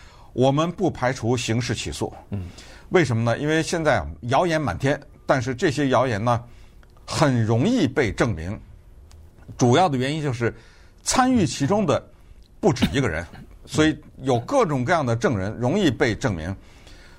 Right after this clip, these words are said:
Speaker 1: 为什么现在说不排除刑事呢？是现在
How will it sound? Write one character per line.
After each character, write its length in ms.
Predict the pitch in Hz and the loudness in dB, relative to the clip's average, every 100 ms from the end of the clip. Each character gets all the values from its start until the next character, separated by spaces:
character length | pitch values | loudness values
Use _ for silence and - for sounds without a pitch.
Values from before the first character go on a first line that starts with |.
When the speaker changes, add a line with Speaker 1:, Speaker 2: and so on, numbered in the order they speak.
| - - - | -20 -20 -2
Speaker 1:
为 160 | - 208 | 0 2
什 140 | 143 | 0
么 200 | 151 170 165 - | 0 -2 -4 -14
现 240 | 143 202 | -4 -2
在 80 | 165 | -2
说 160 | 143 160 | -2 -2
不 160 | 208 | -2
排 160 | 175 143 | -2 -2
除 160 | 143 165 | -2 -4
刑 260 | - 117 | -2 -2
事 160 | 135 202 | 0 2
呢？ 240 | 113 104 - - - - - | 2 0 -6 -20 -20 -20 -20
是 220 | - - | -4 -2
现 220 | 190 220 196 | 0 0 2
在 260 | 180 139 | 2 2